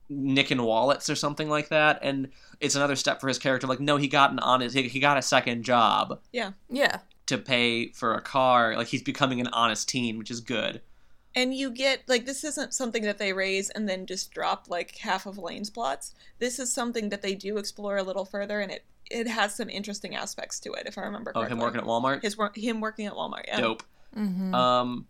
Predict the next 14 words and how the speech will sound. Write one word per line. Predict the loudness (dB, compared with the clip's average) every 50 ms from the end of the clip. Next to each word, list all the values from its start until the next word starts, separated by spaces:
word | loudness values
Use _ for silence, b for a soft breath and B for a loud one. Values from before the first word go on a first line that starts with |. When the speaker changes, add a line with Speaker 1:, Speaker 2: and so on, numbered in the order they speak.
| -14 -4 2
Speaker 3:
Oh, | 6 6 6
yeah, | 6 6 4 2 4 6
I, | 6 4 4 4
I | 4 2 4
know | 4 2 2
what | 2 0 -4
you're | -2 -2 -2
referring | -2 -2 -4 -4 -6 -4 -6 -6
to. | -6 -4 -2
Speaker 2:
Yeah. | -2 -2 -2 -4
Speaker 1:
Yeah, | -4 -2 -2 -2 -2 -4 -6 -4
and, | -2 0 0 0 0 0 2
uh, | 4 6 6 6 6 4
I, | 4 2 2